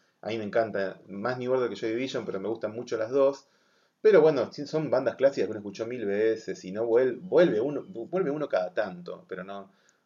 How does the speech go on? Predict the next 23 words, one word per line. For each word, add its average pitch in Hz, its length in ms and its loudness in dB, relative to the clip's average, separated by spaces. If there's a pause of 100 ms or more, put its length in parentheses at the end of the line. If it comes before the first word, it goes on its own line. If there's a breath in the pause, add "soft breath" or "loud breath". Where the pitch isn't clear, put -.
Bueno, 110 240 0
acá 147 440 6
en-, 104 100 -8
enloquecí 104 680 -6
de 113 100 2
vuelta. 92 520 -2
Enloquecí, 107 800 -6 (380 soft breath)
me-, - 140 -10
no 139 160 -4
solo 175 180 0
me 123 80 0
escuché 117 460 -6 (100)
todos 156 300 6
los 101 160 2
discos 135 340 -6
que 104 80 -8
existen 110 600 -10
de 95 280 -4 (300)
Joy 113 220 -6
Division, 98 720 -8 (200 soft breath)
de 95 200 -6
Piratas, 98 920 -2 (180)
eh, 98 460 -2